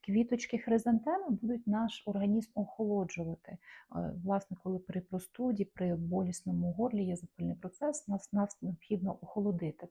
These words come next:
Так? І тобто вся ось, е, добре, коли є комбінація теплих і холодних трав, і тоді воно буде гармо-, гармонійно впливати на організм. А, пізніше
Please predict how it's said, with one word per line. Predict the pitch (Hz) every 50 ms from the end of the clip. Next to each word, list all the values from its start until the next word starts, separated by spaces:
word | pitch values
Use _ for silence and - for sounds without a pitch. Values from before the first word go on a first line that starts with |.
| - -
Так? | 339 370 - - - - - - - - - -
І | - 226
тобто | - 254 247 - 220
вся | 196 - - 285 285 285
ось, | 254 247 - - 208
е, | 208 208 208 208 - _ _ _ -
добре, | 202 226 294 294 - 247 233
коли | - - 220 220 226 226
є | 220 220 220 - 208
комбінація | 208 202 226 208 214 214 202 190 - - - 185 175 170 - -
теплих | 269 302 339 339 - 240 220 214 214 - _ -
і | 208 208 220 214
холодних | - - 226 220 208 214 202 202 175 180 185 - -
трав, | - - 269 311 349 359 294
і | 220
тоді | - 208 185 - 254 254
воно | 226 202 190 202 214
буде | 196 185 196 175 196
гармо-, | 185 165 185 196 190 196 196 - -
гармонійно | 170 175 202 190 190 190 185 196 208 214 196 185 - _
впливати | - 180 175 170 180 180 180 - 175
на | 175 175 175 175
організм. | 180 175 170 185 185 175 165 156 151 - - - - - - - - - - - - - - - - - _ -
А, | 202 196 196 196 190 175 - _ -
пізніше | - 220 214 202 226 240 262 320 349 349 - - - 330 330 330